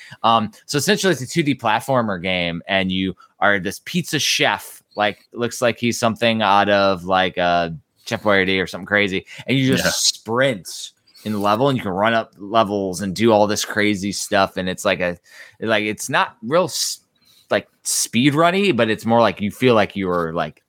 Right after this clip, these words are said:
Speaker 2: Is it like a puzzle platformer kind of thing?
Speaker 1: Little bit, but not really. It's, it's a precision platformer that has some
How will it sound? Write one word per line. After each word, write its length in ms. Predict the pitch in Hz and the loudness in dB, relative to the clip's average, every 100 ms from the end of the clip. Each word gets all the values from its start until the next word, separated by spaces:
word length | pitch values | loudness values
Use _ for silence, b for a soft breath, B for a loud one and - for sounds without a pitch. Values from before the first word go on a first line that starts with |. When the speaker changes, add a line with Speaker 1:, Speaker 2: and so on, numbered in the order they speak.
| _ | _
Speaker 2:
Is 120 | 120 | 0
it 80 | 147 | 2
like 160 | 160 143 | 4 2
a 60 | |
puzzle 420 | 143 165 160 170 151 | 2 0 2 2 2
platformer 720 | 165 180 170 190 190 190 - | 0 0 0 0 0 -2 -2
kind 160 | 175 170 | 0 0
of 320 | 165 160 - _ | 0 -6 -20 _
thing? 320 | 175 185 190 254 | 0 0 -2 -4
Speaker 1:
Little 440 | 262 330 349 339 | 0 2 4 2
bit, 240 | 247 285 294 | 2 2 4
but 120 | 247 | 4
not 200 | 240 226 | 4 4
really. 280 | 165 190 120 | 4 4 2
It's, 140 | 120 | 0
it's 240 | 127 127 147 | -4 -2 -2
a 80 | |
precision 760 | 131 139 123 - 160 160 160 131 | -2 -2 -4 -4 -2 0 0 -2
platformer 600 | 120 117 113 117 113 110 | 0 0 2 0 0 0
that 140 | 101 | 0
has 260 | 104 104 101 | 0 0 0
some 340 | 113 101 95 | -2 -4 -4